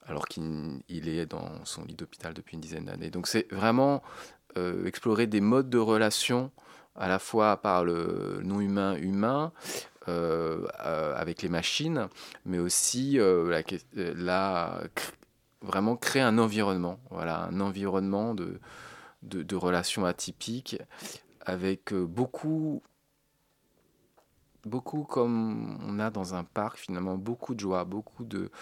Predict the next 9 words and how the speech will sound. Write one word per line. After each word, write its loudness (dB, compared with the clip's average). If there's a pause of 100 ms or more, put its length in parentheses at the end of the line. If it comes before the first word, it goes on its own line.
(960)
euh, 0
de, -6
de -4
joie, 4
de, -2
de -6
plaisir, 0
de 0
ressenti 2